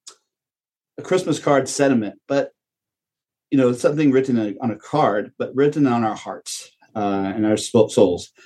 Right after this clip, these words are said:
And, uh, you know, I can't imagine, if you know of a better gift to give, the world other than global peace by Christmas Day in the year twenty forty,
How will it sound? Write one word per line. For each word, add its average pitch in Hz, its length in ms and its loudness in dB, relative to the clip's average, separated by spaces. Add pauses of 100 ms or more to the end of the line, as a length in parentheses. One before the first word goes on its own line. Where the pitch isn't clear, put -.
(380)
And, 110 260 -2
uh, 107 440 0
you 120 80 0
know, 117 100 0
I 131 140 2
can't 156 240 2
imagine, 156 800 0 (240)
if 127 80 -6
you 147 80 2
know 160 240 4
of 151 160 2
a 143 100 2
better 147 280 4
gift 147 260 0
to 131 80 -6
give, 143 480 2 (400)
the 135 80 -2
world 139 580 2
other 135 220 0
than 120 400 0
global 131 280 2
peace 143 360 0
by 120 400 2
Christmas 131 420 -2
Day 131 140 2
in 123 80 2
the 117 160 0
year 120 140 0
twenty 123 260 0
forty, 160 480 -2